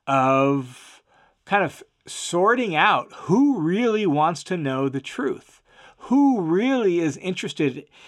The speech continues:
in perceiving what God is up to in and through Jesus, who's really interested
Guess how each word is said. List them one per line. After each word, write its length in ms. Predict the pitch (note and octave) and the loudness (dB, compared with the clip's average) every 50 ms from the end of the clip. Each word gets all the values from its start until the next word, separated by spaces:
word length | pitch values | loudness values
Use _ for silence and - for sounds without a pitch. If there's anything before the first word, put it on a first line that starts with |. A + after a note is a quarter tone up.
| - - _ | -20 -12 _
in 200 | E3+ D3+ D3+ C#3+ | -6 -6 -6 -4
perceiving 680 | - E3 D#3 - - - G3 A3+ B3+ A3 F#3+ D#3 C3+ | -2 -2 -2 -2 -4 -4 -2 0 0 0 0 -2 -2
what 200 | C3 C3+ A#2 C3 | -4 -6 -8 -4
God 280 | A#2 C#3 C#3 D3 F3 F3 | 0 0 2 2 2 2
is 160 | D#3+ C3+ - - | 0 -2 -4 -2
up 260 | E3 G3 G3+ - - | -2 -2 -2 -4 -10
to 240 | - C#3 B2 A#2 - | -8 -6 -6 -6 -6
in 140 | D3+ D3+ D#3+ | -8 -6 -6
and 180 | D#3+ D#3 D3 | -6 -6 -8
through 220 | C#3 - D#3 C#3+ C3+ | -8 -6 -4 -4 -4
Jesus, 500 | A#2+ A2+ C#3+ F#3+ A3+ F#3+ B2 G2+ G2 - | -4 -6 -8 -8 -8 -8 -12 -14 -10 -4
who's 320 | G#3 B3 C#4+ C4+ G#3 E3+ | -2 0 0 0 0 -2
really 480 | E3 E3 F3 G3+ A#3+ C4 C4 A#3 G#3+ G3 | -6 -6 -6 -2 -2 -2 -2 -2 -2 -4
interested 720 | - F3 F3 G3+ G3 - C#3 A#2+ - - - A#2 A2 A2+ | -4 -6 -6 -6 -6 -6 -8 -8 -8 -8 -8 -8 -8 -8